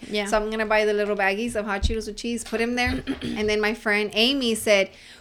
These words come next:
Speaker 2: "Ooh, what if you do, um, una crock pot con elote?"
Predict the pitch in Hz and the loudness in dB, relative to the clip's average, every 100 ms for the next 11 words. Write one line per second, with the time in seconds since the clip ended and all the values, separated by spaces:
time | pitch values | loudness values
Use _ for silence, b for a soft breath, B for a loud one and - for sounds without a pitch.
0 | - 233 240 226 262 247 233 226 233 233 | 2 4 6 4 4 2 2 2 4 4
1 | 208 202 196 190 180 175 185 - - - | 6 4 2 -2 -6 -8 -10 -14 -20 -20
2 | - 214 214 220 226 214 - 208 190 - | -4 -2 -2 0 0 0 -2 -2 -2 -6
3 | 214 190 180 170 156 156 185 202 _ 208 | -6 -6 -6 -10 -10 -12 -14 -16 _ 2
4 | 196 208 208 180 175 | 4 4 2 -4 -4